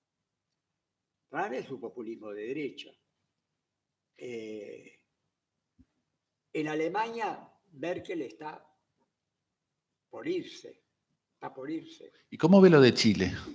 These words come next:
Speaker 1: Y lo de Chile, bueno, lo de Chile también es un, un problema de, de un caos total que, que existe en el mundo actual. Yo creo que hay un caos total. El, el caos se deriva,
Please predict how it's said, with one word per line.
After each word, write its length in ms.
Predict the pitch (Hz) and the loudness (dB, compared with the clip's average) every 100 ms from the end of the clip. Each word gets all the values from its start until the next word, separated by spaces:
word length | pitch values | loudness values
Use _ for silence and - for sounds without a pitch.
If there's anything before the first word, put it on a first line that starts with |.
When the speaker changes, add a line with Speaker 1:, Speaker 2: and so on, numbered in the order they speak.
| - _ _ - _ _ _ _ _ _ _ _ | -18 _ _ -20 _ _ _ _ _ _ _ _
Speaker 1:
Y 160 | 165 156 | -2 -2
lo 140 | 143 | -2
de 200 | - 143 | -4 -6
Chile, 840 | - 214 240 285 269 - - - _ | -8 -10 -10 -10 -10 -12 -18 -20 _
bueno, 300 | 151 120 104 | -10 -10 -12
lo 80 | 113 | -16
de 160 | 120 - | -18 -14
Chile 240 | 208 277 | -14 -12
también 380 | 277 - 190 143 | -14 -16 -16 -18
es 180 | - 131 | -18 -20
un, 220 | 110 - | -20 -20
un 160 | 123 113 | -20 -20
problema 540 | 147 127 117 127 127 _ _ _ | -20 -18 -14 -14 -16 _ _ _
de, 580 | 131 113 101 - - - _ _ | -12 -12 -14 -18 -20 -20 _ _
de 180 | - 113 | -18 -14
un 320 | 110 113 117 | -14 -14 -18
caos 400 | - 160 160 143 | -10 -8 -8 -10
total 640 | - 120 175 160 117 - - _ | -16 -16 -12 -12 -12 -16 -20 _
que, 240 | _ 117 113 - | _ -16 -16 -18
que 100 | 113 | -20
existe 600 | - 127 - 139 117 110 | -16 -18 -14 -14 -14 -16
en 80 | |
el 140 | 110 107 | -18 -16
mundo 300 | 120 113 110 | -16 -16 -20
actual. 340 | - 113 117 | -20 -20 -20
Yo 100 | 160 | -18
creo 180 | 208 220 | -14 -14
que 100 | 202 | -16
hay 100 | 185 | -18
un 80 | 160 | -16
caos 300 | - 160 143 | -14 -14 -14
total. 280 | 127 - - _ _ _ _ | -20 -20 -20 _ _ _ _
El, 240 | - 320 - | -6 -6 -6
el 240 | 330 320 | -10 -10
caos 280 | 254 233 208 | -12 -12 -12
se 120 | 175 | -8
deriva, 600 | 151 156 180 185 107 - | -8 -6 -8 -8 -12 -14